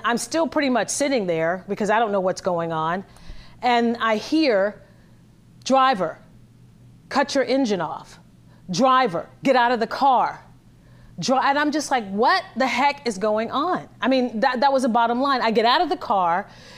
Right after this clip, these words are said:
and, and they've got their guns drawn. I could see this, even though it was late. It was,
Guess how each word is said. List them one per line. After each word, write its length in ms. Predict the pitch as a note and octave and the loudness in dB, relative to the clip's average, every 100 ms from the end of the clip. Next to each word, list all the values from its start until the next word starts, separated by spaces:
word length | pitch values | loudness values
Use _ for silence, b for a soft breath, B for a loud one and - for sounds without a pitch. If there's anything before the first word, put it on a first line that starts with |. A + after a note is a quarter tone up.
| B B - | B B -2
and, 400 | C4 B3+ B3 B3 | 2 4 2 0
and 440 | A#3+ A#3+ A#3+ A#3+ - | 0 2 2 0 -6
they've 220 | G#3 B3+ A#3+ | 0 0 2
got 200 | B3 A#3+ | 0 0
their 80 | |
guns 360 | G3+ B3 D4+ A#3+ | 0 2 2 0
drawn. 260 | G#3 F3 F3 | 0 0 0
I 80 | |
could 180 | F3+ A3 | -2 -6
see 260 | - D4 C#4+ | -2 0 0
this, 440 | E3 - - - - | -4 -8 -10 -10 -6
even 220 | A#3 B3+ | -2 2
though 140 | A#3+ | 2
it 60 | G3+ | 2
was 140 | F#3+ | 0
late. 360 | G3+ A3+ A3 D#3+ | 0 2 0 -2
It 80 | F3+ | -4
was, 140 | F3 | -4